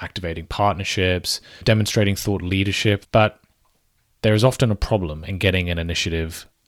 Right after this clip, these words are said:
like launching a podcast and taking your first step into becoming a media brand.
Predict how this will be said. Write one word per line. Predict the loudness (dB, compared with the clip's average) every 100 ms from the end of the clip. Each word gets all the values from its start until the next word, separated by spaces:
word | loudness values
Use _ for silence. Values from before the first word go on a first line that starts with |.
| _ 0
like | 4 4
launching | 2 -2 -2 -4
a |
podcast | -6 -6 -8 -6 -6 -4 -4
and | -6 -8
taking | -2 -2 -2
your | -6
first | -6 -6 -6
step | -4 -6
into | -6 -10
becoming | -10 -6 -4 -2
a | -4
media | -6 -8 -10
brand. | -10 -12 -10 -12 -14